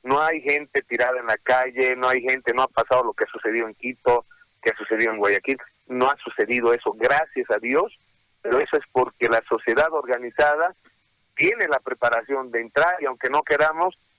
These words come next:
ha hecho una automedicación. Yo creo que hoy la automedicación, el seguimiento, las cosas que han sucedido, los profesionales médicos que no solo se han quedado a tratar en el hospital, han tenido que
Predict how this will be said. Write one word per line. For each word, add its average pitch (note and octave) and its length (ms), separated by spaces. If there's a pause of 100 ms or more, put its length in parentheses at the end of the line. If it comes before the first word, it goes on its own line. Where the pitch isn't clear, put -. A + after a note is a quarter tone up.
ha B2+ 220
hecho F#3+ 280
una C3+ 140
automedicación. A2+ 760
Yo B2+ 120
creo C#3+ 160
que C3+ 180
hoy F#3 240
la B2+ 140
automedicación, C3+ 1300 (320)
el F#3+ 320
seguimiento, C3+ 840
las E3 320
cosas D3+ 320
que C#3 100
han B2+ 60
sucedido, C3 300 (460)
los D#3 240
profesionales C#3+ 640
médicos C#3+ 440
que B2 120
no C#3 160
solo E3 240
se D#3 80
han D3+ 100
quedado C#3+ 320
a - 40
tratar B2 380
en B2 100
el G#2+ 100
hospital, B2+ 580 (240)
han B2+ 200
tenido C3+ 340
que - 180